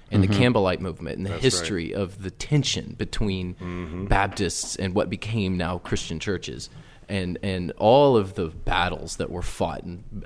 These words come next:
Speaker 1: in Kentucky and Tennessee in that area.
Speaker 2: Like literal
Speaker 1: Um,
Speaker 2: battles.
Speaker 1: Oh yeah, no, no, no, no. It was a
Speaker 2: <laughs>
Speaker 1: v-, I mean, if you, if you do your church history, it was a strange and weird
Speaker 2: Right.
Speaker 1: time, and it was very, very tense.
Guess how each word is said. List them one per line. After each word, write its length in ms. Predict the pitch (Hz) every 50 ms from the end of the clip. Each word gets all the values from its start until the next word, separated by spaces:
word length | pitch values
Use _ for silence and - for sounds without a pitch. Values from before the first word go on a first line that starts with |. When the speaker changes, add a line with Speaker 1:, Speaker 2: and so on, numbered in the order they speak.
| - 101 98 107 -
Speaker 1:
in 100 | 98 90
Kentucky 500 | - 110 98 - 110 101 98 - 101 92
and 100 | 87 78
Tennessee 460 | - 104 85 85 - - 90 85 90
in 80 | 85 90
that 160 | 90 85 78
area. 300 | 90 73 62 64 - 55
Speaker 2:
Like 160 | 104 101 - -
literal 380 | 113 113 110 101 90 87 98 104
Speaker 1:
Um, 60 | 98
Speaker 2:
battles. 480 | 85 82 85 - - - - - - - - - - - - - - - - - - - 139
Speaker 1:
Oh 80 | 156 175
yeah, 220 | 202 226 160 104
no, 140 | 107 131 156
no, 80 | 180 175
no, 160 | 170 165 143 110 90 90
no. 60 | 143
It 40 | -
was 160 | 180 165 -
a 80 | 147 131
Speaker 2:
<laughs> 20 |
Speaker 1:
v-, 460 | 117 101 98 - - - - 127 117 120
I 60 | 135
mean, 140 | 135 127 117
if 100 | - 143
you, 160 | 127 120 -
if 140 | 117 120 -
you 40 | 135
do 60 | 170
your 120 | 156 135 131
church 200 | - 135 110 120
history, 340 | 117 95 - 98 80 87 113
it 20 |
was 180 | 101 110 101 107
a 80 | 95
strange 460 | - - - - 120 113 120 123 107
and 140 | 104 87 92
weird 120 | 101 131 127
Speaker 2:
Right. 140 | 123 107
Speaker 1:
time, 320 | 92 101 98 95 98 95 85
and 100 | 82 78
it 80 | 82
was 180 | 82 101 95 92
very, 300 | 92 82 98 95 104 117
very 200 | 110 110 110 107
tense. 340 | - 95 76 - - -